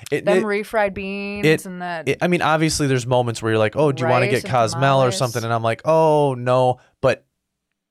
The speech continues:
Speaker 1: if there was a food where they said you have to eat it every day for the rest of your life,
Speaker 2: If you
Speaker 1: Mexican.
Speaker 2: could have King Wok or
Speaker 1: <clears throat>
Speaker 2: my dad's Mexican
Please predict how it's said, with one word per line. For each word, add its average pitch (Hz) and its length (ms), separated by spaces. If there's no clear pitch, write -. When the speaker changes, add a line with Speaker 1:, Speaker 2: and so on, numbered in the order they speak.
Speaker 1:
if 165 220
there 175 120
was 165 140
a 160 60
food 135 320
where 113 140
they 120 100
said 120 220
you 120 40
have 113 80
to 120 80
eat 113 100
it 104 60
every 110 220
day 117 100
for - 80
the 117 80
rest 110 140
of - 40
your 107 80
life, 101 100
Speaker 2:
If - 80
you 277 60
Speaker 1:
Mexican. 262 260
Speaker 2:
could 185 100
have 160 60
King 226 260
Wok 262 400
or 202 160
Speaker 1:
<clears throat> - 0
Speaker 2:
my 196 180
dad's 185 680
Mexican 180 840